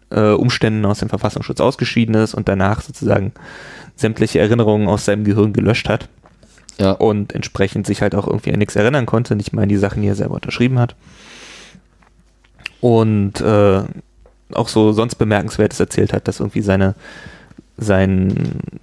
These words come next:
Speaker 1: Untergebenen, er war ja da im Beschaffungsreferat, er war da, glaub ich, zuerst kommissarisch und dann formell irgendwie der Leiter davon, dass in dieser Zeit sozusagen seine Untergebenen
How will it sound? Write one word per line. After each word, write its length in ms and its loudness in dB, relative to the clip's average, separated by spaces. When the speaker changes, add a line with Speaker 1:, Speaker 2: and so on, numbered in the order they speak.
Speaker 1:
Untergebenen, 920 0
er 120 0
war 120 2
ja 80 2
da 80 2
im 80 -2
Beschaffungsreferat, 840 0
er 80 -2
war 120 0
da, 240 -2
glaub 160 2
ich, 80 -2
zuerst 260 -2
kommissarisch 600 0
und 100 -4
dann 320 0
formell 340 2
irgendwie 280 -2
der 100 2
Leiter 240 2
davon, 300 -2
dass 500 -4
in 160 2
dieser 200 0
Zeit 220 -2
sozusagen 240 -2
seine 200 0
Untergebenen 880 0